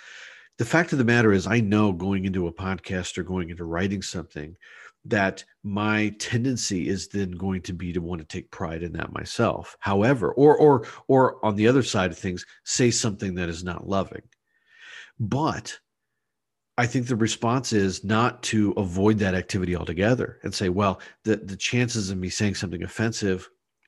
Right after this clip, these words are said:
um, are, is that I could do that. So I'm gonna just avoid that altogether." I think that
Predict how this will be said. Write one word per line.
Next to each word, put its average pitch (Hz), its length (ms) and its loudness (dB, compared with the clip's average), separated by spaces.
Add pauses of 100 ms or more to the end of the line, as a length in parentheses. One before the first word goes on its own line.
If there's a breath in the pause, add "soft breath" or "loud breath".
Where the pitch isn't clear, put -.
(140)
um, 90 360 -8
are, 69 400 -6
is 104 220 -4
that 101 140 -2
I 98 80 0
could 107 400 2
do 110 220 8
that. 80 340 -4 (420 loud breath)
So - 140 -2
I'm 107 100 4
gonna 104 300 2
just 98 220 -4
avoid 98 240 -2
that 90 120 -4
altogether." 85 340 -2 (200 loud breath)
I 127 60 0
think 170 220 0
that 110 140 -2